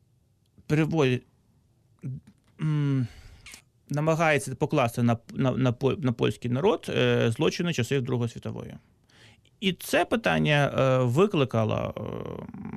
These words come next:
обурення, тому що виходить, що, ну, злочини робили всі. Ну, друге,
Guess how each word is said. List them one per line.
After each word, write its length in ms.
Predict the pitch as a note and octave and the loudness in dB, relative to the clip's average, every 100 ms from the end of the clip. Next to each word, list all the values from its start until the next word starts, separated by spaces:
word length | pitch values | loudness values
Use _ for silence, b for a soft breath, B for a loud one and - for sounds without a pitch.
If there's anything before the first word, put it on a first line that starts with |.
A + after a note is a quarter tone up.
| - - | -10 -4
обурення, 520 | C3 C3+ F3+ A3 C4 | -2 0 2 2 0
тому 300 | F3+ F3 F3+ | 0 0 0
що 180 | - C#3 | -2 -4
виходить, 560 | D3 G3 F3+ D3+ - b b b b b | -2 -2 0 -2 -4 b b b b b
що, 200 | - F#3 | -4 2
ну, 200 | F#3 B2 | 2 4
злочини 420 | C#3+ G#3 F3+ E3+ | 4 4 4 4
робили 320 | D#3 D#3 D3 | 4 4 2
всі. 340 | C#3+ - - - - | 2 -4 -10 -10 -8
Ну, 300 | - - - - - - - | -8 -6 -10 -10 -10 -10 -10
друге, 280 | D#3 D#3 | -6 -4